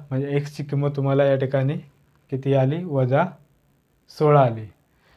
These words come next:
या पद्धतीने आपल्याला काय करता येईल? दिलेली समीकरणे step by step सोडवता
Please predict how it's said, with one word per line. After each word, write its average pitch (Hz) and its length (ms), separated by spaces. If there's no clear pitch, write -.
या 131 200
पद्धतीने 147 460
आपल्याला 143 340
काय 143 180
करता 135 280
येईल? 151 160
दिलेली 139 400
समीकरणे 135 600
step 135 380
by 143 120
step 143 260
सोडवता 135 520